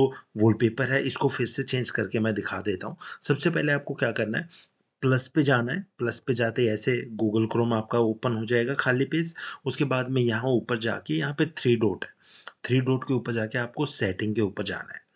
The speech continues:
सेटिंग के ऊपर जाके यहाँ पे आपको ऑप्शन मिल जाएंगे। फोर्थ ऑप्शन है अपीयरेंस का, इसके ऊपर आपको चला जाना है। और जो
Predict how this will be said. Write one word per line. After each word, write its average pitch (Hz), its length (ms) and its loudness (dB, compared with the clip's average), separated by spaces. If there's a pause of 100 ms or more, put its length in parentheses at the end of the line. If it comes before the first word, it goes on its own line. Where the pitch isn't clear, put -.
(440)
सेटिंग 147 420 2
के 165 60 2
ऊपर 143 220 0
जाके 120 340 -2
यहाँ 123 340 0
पे 147 60 2
आपको 131 320 0
ऑप्शन 123 220 -4
मिल 123 200 -2
जाएंगे। 117 340 -2 (440)
फोर्थ 131 260 4
ऑप्शन 135 360 0
है 143 100 0
अपीयरेंस 127 640 0
का, 165 240 -2 (120)
इसके - 260 -2
ऊपर 131 220 -4
आपको 131 240 -2
चला 113 300 -2
जाना 123 260 -4
है। 165 100 -4 (340)
और 135 80 0
जो 143 100 2